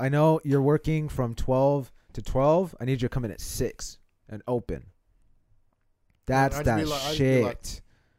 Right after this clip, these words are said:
Speaker 2: I
Speaker 1: Or
Speaker 2: used to
Speaker 1: worse, fo-, like four or five. Um,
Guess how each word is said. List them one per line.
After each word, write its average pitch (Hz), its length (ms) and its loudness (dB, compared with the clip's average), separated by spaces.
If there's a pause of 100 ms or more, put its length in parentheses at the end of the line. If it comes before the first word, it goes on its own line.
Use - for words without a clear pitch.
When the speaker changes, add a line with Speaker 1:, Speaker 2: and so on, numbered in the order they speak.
(500)
Speaker 2:
I 143 60 2
Speaker 1:
Or 151 80 6
Speaker 2:
used 143 120 6
to 147 40 4
Speaker 1:
worse, 208 360 10
fo-, - 180 -2
like 147 240 2
four 180 280 4
or 170 60 4
five. 196 560 0 (1600)
Um, 120 480 -2